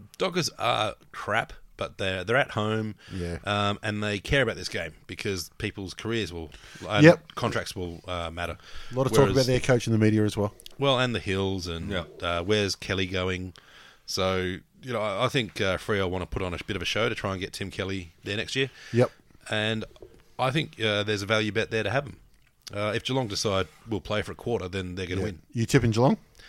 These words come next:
Speaker 1: I'm on Freo 'cause I, I need, uh,
Speaker 2: <laughs>
Speaker 1: I need
Speaker 2: You need to
Speaker 1: a
Speaker 2: do some
Speaker 1: lot of
Speaker 2: catch
Speaker 1: rough
Speaker 2: up.
Speaker 1: roughies.
Speaker 3: Fucking help.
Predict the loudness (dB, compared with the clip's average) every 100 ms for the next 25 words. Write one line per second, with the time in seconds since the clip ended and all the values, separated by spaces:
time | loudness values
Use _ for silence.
0 | -20 -20 -20 -20 _ _ 0 4 4 8
1 | 10 10 8 6 4 4 2 2 0 2
2 | 2 2 4 8 8 8 8 6 6 4
3 | 4 6 8 10 10 10 8 8 8 8
4 | 6 2 2 0 0 0 -2 -4 -4